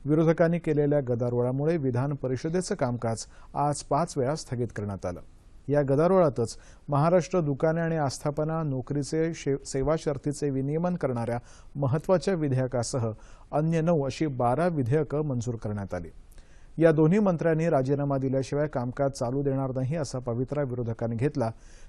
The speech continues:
त्यामुळे सभापती रामराजे नाईक निंबाळकर यांना कामकाज वारंवार तहकूब करावं लागलं. विरोधी पक्षनेते धनंजय मुंडे यांनी सं-, यांनी या संदर्भात प्रस्ताव मांडला होता.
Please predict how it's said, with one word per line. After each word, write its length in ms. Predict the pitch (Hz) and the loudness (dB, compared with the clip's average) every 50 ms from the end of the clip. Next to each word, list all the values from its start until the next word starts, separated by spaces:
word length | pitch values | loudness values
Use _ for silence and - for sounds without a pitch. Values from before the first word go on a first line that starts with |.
| - | -2
त्यामुळे 260 | - 151 147 160 170 - | 2 2 4 4 2 2
सभापती 500 | - 165 147 147 151 - 165 - 180 165 | 2 2 0 2 0 0 0 0 2 2
रामराजे 520 | 151 139 139 143 143 143 139 131 147 139 | 2 2 2 2 2 2 2 2 0 0
नाईक 180 | 131 131 131 - - | 0 -2 -4 -6 -6
निंबाळकर 460 | 131 127 123 131 131 135 - 151 151 | -4 -2 -2 -2 -2 -2 -2 -2 -2
यांना 280 | 156 147 123 120 123 127 | 0 0 0 -2 -4 -4
कामकाज 500 | 123 - 117 117 127 120 139 123 110 110 | -6 -6 -4 -4 -4 -2 -2 -2 -2 -4
वारंवार 480 | 110 113 117 110 127 123 131 143 143 123 - | -4 -4 -4 -4 -4 -2 -2 -2 -4 -4 -4
तहकूब 300 | 131 110 - - - 127 | -6 -6 -4 -6 -6 -6
करावं 320 | - - 113 104 98 95 95 | -6 -6 -6 -6 -6 -6 -6
लागलं. 260 | 92 87 85 85 82 - - - - - - - - - - - - - | -6 -8 -8 -12 -14 -16 -18 -20 -20 -20 -20 -20 -20 -20 -20 -20 -14 -2
विरोधी 300 | - 151 160 175 165 202 | 2 4 4 6 6 6
पक्षनेते 520 | 214 - 185 - - 185 180 170 151 190 185 | 6 6 2 2 2 2 2 2 2 2 2
धनंजय 360 | 156 151 156 160 156 147 160 | 2 2 0 0 0 0 0
मुंडे 320 | 151 151 143 143 143 165 | 0 0 0 0 2 2
यांनी 260 | 160 147 131 131 135 127 | 2 2 2 0 -2 -2
सं-, 240 | - 127 123 127 - 139 | -2 -2 -4 -4 -4 -2
यांनी 300 | 139 131 131 139 143 135 | -2 0 0 0 0 2
या 140 | 131 131 | 2 0
संदर्भात 500 | 143 - 165 151 139 135 131 113 117 120 | 0 0 -2 -2 0 -2 0 0 -2 -4
प्रस्ताव 380 | - - 131 117 - - 117 110 | -4 -4 -4 -4 -4 -4 -4 -4
मांडला 300 | 104 101 98 95 87 85 - | -4 -4 -6 -6 -6 -8 -8
होता. 160 | 98 - 76 | -10 -12 -12